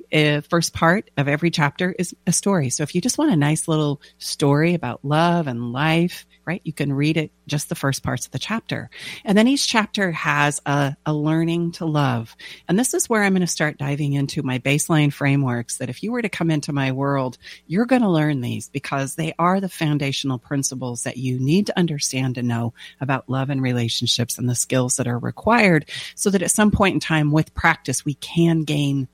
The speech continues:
mastery in these things. And then at the end, there's always what I call an emotional push-up. And an emotional push-up of every chapter is simply this. We take what you've learned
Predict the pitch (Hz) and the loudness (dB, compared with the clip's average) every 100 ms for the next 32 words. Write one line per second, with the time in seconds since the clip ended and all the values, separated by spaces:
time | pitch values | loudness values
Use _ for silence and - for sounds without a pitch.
0 | _ 127 147 156 - 113 113 113 117 113 | _ 0 2 0 -2 -4 -6 -4 -4 -4
1 | 113 - - 117 143 202 - - - - | -4 -6 -2 2 2 2 -4 -14 -18 -20
2 | - - - - 202 247 233 165 160 175 | -20 -20 -4 2 2 2 -2 2 4 6
3 | 165 160 143 139 - 147 156 156 - 139 | 6 2 -2 -4 -2 0 2 0 0 0
4 | 143 - 131 131 127 120 127 123 - 117 | 0 -2 -2 0 0 0 0 -2 -4 -6
5 | - - - 82 - - _ _ 214 220 | -4 -6 -6 -8 -8 -10 _ _ 2 4
6 | 220 208 254 - 254 185 - - 202 131 | 2 2 0 -2 -4 -4 -4 -4 -2 -4
7 | - 120 - 135 165 - - 113 - 113 | -6 -10 -8 -6 -4 -4 -4 -6 -8 -10
8 | 117 - - - 170 147 - 165 156 143 | -10 -10 -18 -4 -2 -2 0 2 2 0
9 | 127 123 117 120 - - - - - - | -4 -4 -6 -6 -6 -8 -12 -18 -18 -6
10 | 151 - 180 - 175 156 151 139 151 147 | -4 -2 -2 0 0 0 -2 0 2 4
11 | 139 131 | 2 0